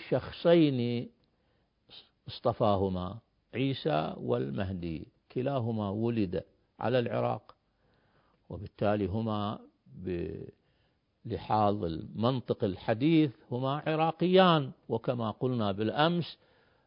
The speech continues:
أنهما أسن عراقيين في التاريخ. هذه ميزة حبى الله تعالى بها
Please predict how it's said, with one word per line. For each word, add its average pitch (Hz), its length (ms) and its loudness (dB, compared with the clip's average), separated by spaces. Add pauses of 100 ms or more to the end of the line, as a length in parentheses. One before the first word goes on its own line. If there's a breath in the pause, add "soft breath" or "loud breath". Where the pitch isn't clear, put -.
(100)
أنهما 117 760 -4 (1500)
أسن 185 1080 2 (160)
عراقيين 165 1500 4 (840)
في - 100 -18
التاريخ. 131 720 2 (1800)
هذه 101 560 -4 (520)
ميزة 151 540 -2 (460)
حبى - 480 -2
الله 131 300 2
تعالى 131 520 0
بها 151 500 -2